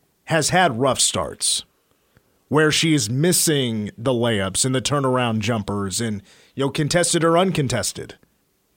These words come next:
variation contested, was missing shots early, and it took her a quarter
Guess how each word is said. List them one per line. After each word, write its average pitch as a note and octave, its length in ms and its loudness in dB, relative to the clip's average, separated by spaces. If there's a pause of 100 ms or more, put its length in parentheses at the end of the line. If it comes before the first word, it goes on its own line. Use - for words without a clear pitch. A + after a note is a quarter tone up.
variation E3+ 680 4
contested, G#2+ 600 -6 (1160)
was C#3+ 220 0
missing D3+ 320 2
shots C#3+ 480 0
early, A#2+ 320 -2
and D#3 100 -2
it D3 120 -8
took C#3 220 -4
her C#3 120 0
a C3+ 80 0
quarter B2+ 600 -2